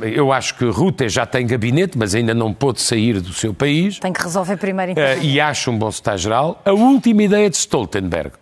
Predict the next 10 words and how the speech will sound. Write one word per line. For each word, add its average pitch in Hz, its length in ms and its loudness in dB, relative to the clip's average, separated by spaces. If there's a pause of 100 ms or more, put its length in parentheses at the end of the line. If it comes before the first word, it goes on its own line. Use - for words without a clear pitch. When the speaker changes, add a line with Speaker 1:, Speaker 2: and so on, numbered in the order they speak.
(720)
Speaker 1:
é 135 380 0
interessante, 123 580 -2
o 147 60 2
atual 117 320 0
secretário-geral 90 460 -4
da 98 100 -4
nato, 143 260 -4 (400)
foi 131 360 0
um 170 160 4
fundo, 123 580 2